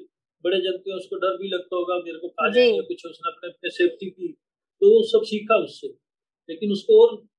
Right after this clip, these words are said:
Speaker 1: अच्छा मिला, खुराक अच्छी मिलने लगी, जो एरिया अच्छा मिल गया, तो उसको लगता है कि हाँ, अभी मेरा ये घर। तो ऐसे इंसान का, अगर वो एक बार घबराता जरूर है, लेकिन वो जब निकल के दूसरी जगह जाता है, तो उस थोड़े दिन उसको तकलीफ लगती है, लेकिन उसके बाद अगर वो, उसका मन उस तरह से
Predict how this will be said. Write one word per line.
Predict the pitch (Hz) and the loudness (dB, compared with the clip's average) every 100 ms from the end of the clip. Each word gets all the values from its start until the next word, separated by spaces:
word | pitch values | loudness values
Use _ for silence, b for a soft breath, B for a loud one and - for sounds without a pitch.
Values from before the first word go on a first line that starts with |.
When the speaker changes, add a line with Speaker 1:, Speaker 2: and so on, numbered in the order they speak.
| - | -8
Speaker 1:
अच्छा | 190 - 214 | -6 0 0
मिला, | 196 190 | 2 0
खुराक | 185 190 190 190 | 2 0 0 -2
अच्छी | 190 190 | -14 -16
मिलने | 180 180 | -10 -8
लगी, | 180 175 175 175 | -6 -6 -8 -8
जो | 180 185 | -6 -2
एरिया | 180 190 196 190 | 2 2 0 -4
अच्छा | - | -6
मिल | 175 170 | -14 -14
गया, | 170 165 | -8 -6
तो | 165 | -6
उसको | 175 - 185 | -12 -10 -8
लगता | 180 - | -8 -10
है | 185 | -8
कि | 165 | -4
हाँ, | 165 | -4
अभी | 165 | -4
मेरा | - 160 165 | -10 -6 -4
ये | 165 160 | 0 0
घर। | - _ - | 0 _ -16
तो | - _ _ 190 | -16 _ _ 2
ऐसे | 185 214 | 4 4
इंसान | 202 - 180 | 2 2 0
का, | 175 165 | 0 -6
अगर | 156 175 | -4 -6
वो | 392 427 _ _ _ _ - | -6 -8 _ _ _ _ -4
एक | 180 185 | -4 -2
बार | 202 | -4
घबराता | 151 151 151 156 196 | -4 0 0 0 -2
जरूर | 185 196 175 | -2 -4 -4
है, | 151 - | -4 -8
लेकिन | - 170 - 196 | -16 -20 -16 -14
वो | 196 | -12
जब | 196 - | -14 -14
निकल | 370 427 | 0 2
के | 427 226 | 2 0
दूसरी | 381 - 427 202 | -4 -12 -8 -6
जगह | 196 | -6
जाता | - - - 143 | -8 -14 -20 -20
है, | 185 190 _ _ _ _ | -20 -20 _ _ _ _
तो | 196 | -4
उस | 190 - | -4 -2
थोड़े | 196 214 | 4 4
दिन | 214 214 | 4 -2
उसको | - 233 | -8 -10
तकलीफ | - 208 214 196 | -10 -14 -12 -12
लगती | - 208 | -16 -18
है, | |
लेकिन | 233 220 | -18 -20
उसके | 208 - | -12 -6
बाद | 208 202 | -4 -4
अगर | 202 | -2
वो, | 202 214 | 0 0
उसका | 208 - | 0 -8
मन | 190 190 403 | -12 -10 -10
उस | 190 | -18
तरह | _ 190 | _ -4
से | 185 | -4